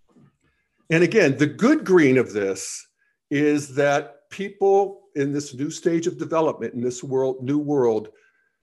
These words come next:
demand to be seen. I mean, that's just, in a way, that's the best way to see it. I, they don't want to be seen as women, as men, as this, as,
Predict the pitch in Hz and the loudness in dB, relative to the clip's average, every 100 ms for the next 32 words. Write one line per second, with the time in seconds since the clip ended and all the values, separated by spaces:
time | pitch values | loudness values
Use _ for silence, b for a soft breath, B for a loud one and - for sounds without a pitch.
0 | _ _ 190 175 233 269 240 214 180 - | _ _ 0 4 4 4 0 -4 -8 -6
1 | 147 120 104 107 90 _ _ _ _ _ | -4 -4 -6 -12 -18 _ _ _ _ _
2 | _ 139 135 156 185 185 - 226 - 190 | _ -6 -4 0 0 0 -4 -6 -4 0
3 | 185 180 202 196 180 - 151 160 160 - | 2 4 2 2 -2 -4 -4 -2 -2 -4
4 | 156 143 127 - 117 127 131 143 139 147 | -4 -4 -4 -6 -2 -2 -2 0 2 4
5 | 185 190 175 139 - 170 165 143 113 127 | 4 2 -2 -4 -4 -4 -2 -2 -4 -4
6 | 165 165 165 165 - - - 147 151 147 | -4 -2 -2 -4 -10 -10 0 2 2 -4
7 | b b b 104 101 - - 160 160 - | b b b -10 -10 -16 -6 -4 -4 -6
8 | - 113 107 - | -6 -6 -6 -16